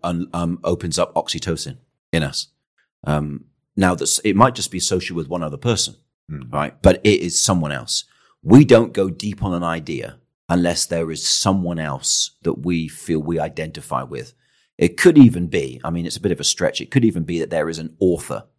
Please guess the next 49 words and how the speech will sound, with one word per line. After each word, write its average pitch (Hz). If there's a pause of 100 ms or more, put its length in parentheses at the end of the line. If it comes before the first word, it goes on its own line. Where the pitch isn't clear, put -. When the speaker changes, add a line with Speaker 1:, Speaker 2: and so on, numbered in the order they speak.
(220)
Speaker 2:
Mm-hmm. 69 (380)
Speaker 1:
that 67
you 92
begin 87
to 82
identify 76
with. 64 (560)
But 95
even 107
then, 101
you're 90
probably 127
gonna 82
find 85
other 82
people -
that 73
like 78
that -
person 67 (320)
and 82
connect -
with 76
them 78
socially. 67 (460)
And 82
that 107
now, 78
that -
gets -
the -
thing 82
deeper. 87
It's 107
basically 104
what 90
happens 95
when 98
a 85
child 101
is, -
when 95
a 95
child 170
is 120
born 113
to 90
a 92
family, 71